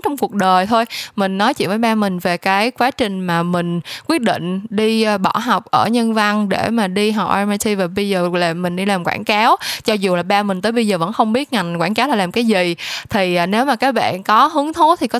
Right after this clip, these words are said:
thể tìm nghe lại cái kỳ đó. Mình cũng không nhớ là kỳ số mấy, nhưng mà nó tên là Ba ơi con làm ngành.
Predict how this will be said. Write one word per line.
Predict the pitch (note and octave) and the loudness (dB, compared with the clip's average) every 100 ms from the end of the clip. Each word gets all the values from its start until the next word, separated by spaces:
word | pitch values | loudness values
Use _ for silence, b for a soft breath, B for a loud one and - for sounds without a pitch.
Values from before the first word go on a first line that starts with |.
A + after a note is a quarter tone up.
| - | -2
thể | G3+ | -4
tìm | - G#3 F#3+ | 0 -2 0
nghe | G3+ | 0
lại | G#3+ F3 F#3+ | 0 -2 0
cái | B3 | -2
kỳ | B3+ F#3+ F#3 | -2 -2 0
đó. | F3+ F#3 | 2 2
Mình | B3+ G#3 | 2 0
cũng | |
không | A#3+ A3+ | 0 2
nhớ | C4 | 0
là | |
kỳ | A#3+ G3 | 0 -2
số | A#3+ | 0
mấy, | A#3+ A3 | 0 0
nhưng | C4+ | 2
mà | A3 | 0
nó | G3 | 0
tên | B3 G#3+ G3+ | 0 0 0
là | F#3 | 0
Ba | E3+ G3 | 0 0
ơi | G3 G3+ | 0 0
con | G3+ F#3+ | 0 -2
làm | F3 E3+ | -2 0
ngành. | E3 E3 | 0 0